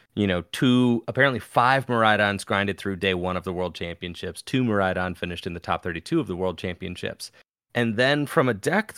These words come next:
where you saw almost no meta presence, then all of a sudden it was on the top ten list. And then at Pittsburgh, it was the third most popular deck. There were over two hundred Miraidon players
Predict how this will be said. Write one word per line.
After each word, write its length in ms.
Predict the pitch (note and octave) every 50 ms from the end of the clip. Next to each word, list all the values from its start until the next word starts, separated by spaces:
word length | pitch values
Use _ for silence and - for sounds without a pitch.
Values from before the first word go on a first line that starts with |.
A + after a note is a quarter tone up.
| - _ _
where 680 | - B2 B2 C3 D#3 C#3+ C#3 C3+ B2+ B2 B2 A#2+ A2+
you 360 | G#2+ - F#2+ G2 C3+ C3+ C3+
saw 240 | - - F#3+ D#3+ D#3
almost 320 | D3+ D3+ D3+ C#3+ C3 A#2+
no 260 | C3 C3+ D3 D#3 E3+ F3
meta 240 | D#3+ D3+ D3 C#3
presence, 480 | B2 - G#2 F#2+ E2+ F2 F#2 F#2 - -
then 160 | - G#2 G#2
all 100 | G#2 G2+ G2
of 60 | F2
a 60 | F2+
sudden 340 | - - F#2+ F2 E2+ F2+ F2
it 80 | D#2+
was 120 | D#2 E2 F2
on 180 | F#2+ G2 A2+
the 60 | A2+ G#2+
top 320 | - - G#2+ G2+ G2 -
ten 260 | - G#2+ G#2 G#2 F#2+
list. 360 | E2+ E2 E2 D#2 D#2 - - _ - - _ _ _ _ -
And 320 | - A#2+ A#2 A2 G#2 F#2 F#2
then 600 | A2 F3+ A3 A#3 G3 C#3+ A2 F#2+ F#2 F2 F2+ G2 _ _ _ _ _ _ _ -
at 260 | G#2 G2+ F#2 - -
Pittsburgh, 720 | - - G3 G#3 - - - - E2 D#2 D2+ D2 - - _ _ _ _ _ _ _ _
it 200 | - B2 A#2 -
was 520 | A2+ A2 G#2 G#2 G2+ F#2+ F#2 F2 - - - _ _ _ _ _ _ -
the 120 | - G#2+ G#2
third 360 | - - - D3 D#3 D#3+ C#3
most 220 | C3 A#2+ A#2 -
popular 340 | - - G#2+ G#2 - G#2 F#2
deck. 240 | - F#2 F2 - -
There 80 | A2+ G2
were 160 | G2 G2 -
over 220 | A#2+ A#2 G2+ A2+ G#2+
two 360 | - - - - F3 F3 E3+
hundred 420 | C3+ - - D3+ D#3 C#3+ C#3+ C#3 A#2+
Miraidon 520 | A#2 A#2 A2 A2+ A#2 A#2+ A#2+ A#2+ A#2 A2
players 380 | - - A2+ A2 G#2 G2+ F#2 -